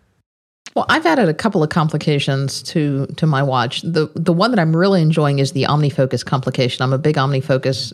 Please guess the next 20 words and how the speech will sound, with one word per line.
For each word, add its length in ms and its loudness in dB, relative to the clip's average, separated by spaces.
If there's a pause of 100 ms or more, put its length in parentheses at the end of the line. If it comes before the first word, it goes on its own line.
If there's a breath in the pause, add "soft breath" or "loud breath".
user, 520 -2 (380 loud breath)
and 300 0
I've 200 2
got 240 0
right 220 2
now 200 2
up 140 0
in 80 0
the, 300 2
the 80 -2
top 280 0
left 220 0
of 140 -2
my 120 2
watch 440 0
a 40 -2
little 220 0
checkbox 580 -2
with 140 2
a, 180 0